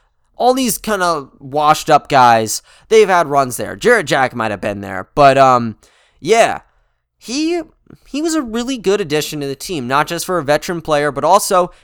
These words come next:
he's pretty damn good. He saved them in a couple games, um, this, this year. But, um, yeah, I mean,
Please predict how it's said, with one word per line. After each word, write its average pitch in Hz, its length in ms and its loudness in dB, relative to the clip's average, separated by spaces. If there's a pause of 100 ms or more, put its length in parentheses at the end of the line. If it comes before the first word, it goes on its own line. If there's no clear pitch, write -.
(120)
he's 240 180 -4
pretty 285 200 -6
damn 214 340 0
good. 156 280 2
He 202 160 -8
saved 175 400 -2
them 123 300 -4 (260)
in 156 80 -2
a 156 80 -2
couple 156 260 0
games, 131 680 -4
um, 110 560 -2 (240)
this, 143 400 -4 (260)
this 156 280 -6
year. 143 240 0
But, 139 320 0
um, 143 420 2 (640)
yeah, 170 240 0
I 156 100 -4
mean, 175 260 -2